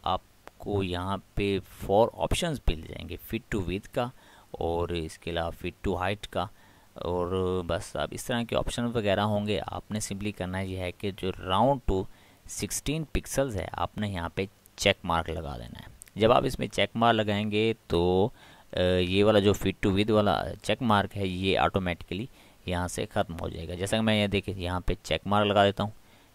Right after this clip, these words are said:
जब मैं ये चेक मार्क लगाऊंगा तो ये ऑटोमेटिकली ख़त्म हो जाएगा। तो उसके बाद आपने simply ओके पे क्लिक कर देना है।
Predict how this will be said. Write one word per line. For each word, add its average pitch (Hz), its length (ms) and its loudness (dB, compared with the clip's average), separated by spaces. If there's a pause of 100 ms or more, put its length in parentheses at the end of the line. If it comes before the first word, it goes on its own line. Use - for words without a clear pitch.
(200)
जब 104 120 6
मैं 107 140 4
ये 101 80 0
चेक 104 260 2
मार्क 110 200 6
लगाऊंगा 101 380 4
तो 95 140 -2
ये 87 140 4
ऑटोमेटिकली 92 540 -2
ख़त्म 104 280 0
हो 123 100 8
जाएगा। 107 240 4
तो - 120 2
उसके - 180 -2
बाद 113 100 6
आपने 104 220 2
simply 101 380 -6 (280)
ओके 98 300 4
पे - 200 -2 (640)
क्लिक 95 220 -2
कर - 200 -4
देना - 200 -10
है। - 60 -18